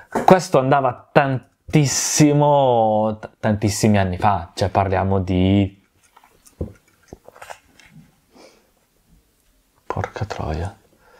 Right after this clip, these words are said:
parliamo di dieci, quindici anni fa ormai. Passano gli anni, eh,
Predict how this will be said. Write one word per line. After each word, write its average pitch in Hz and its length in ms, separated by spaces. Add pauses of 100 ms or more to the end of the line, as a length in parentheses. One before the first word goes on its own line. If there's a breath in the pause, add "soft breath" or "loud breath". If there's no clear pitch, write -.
(760 loud breath)
parliamo 165 460
di 165 880
dieci, 180 380
quindici 185 320
anni 226 140
fa 107 260
ormai. 95 500 (1400)
Passano 104 380
gli 101 80
anni, 101 300 (640)
eh, 170 200